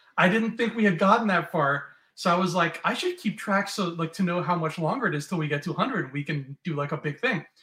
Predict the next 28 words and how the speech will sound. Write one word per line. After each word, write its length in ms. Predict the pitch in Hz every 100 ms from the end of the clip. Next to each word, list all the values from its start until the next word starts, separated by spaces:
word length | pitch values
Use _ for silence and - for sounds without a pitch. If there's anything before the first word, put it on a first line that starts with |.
| _ _ _ _ _ _ -
So 180 | -
I 80 | 175
went 300 | 165 202 220
through 200 | - 185
all 160 | 170 185
our 120 | 185
archives 540 | 165 156 160 135 151 156
and 100 | 135
I 120 | 131
looked 200 | 160 -
it 80 | 139
up. 220 | 139 - _ _ _ - 165
And 120 | 175
unfortunately, 1120 | 175 - 214 254 247 196 165 156 151 156 - _ -
<sighs> 800 | - - - - _ _ _ -
we 200 | 160 180 -
passed 460 | 185 196 208 -
it. 180 | 151 160 - -
And 180 | 180
the 80 | 175
bummer 360 | 143 185 208 208
of 120 | 180
it 140 | 170
is, 340 | 160 185 190 -
it 180 | 196 196
wasn't 300 | 196 202 226
even, 340 | 202 202 208 165
like, 260 | 165 160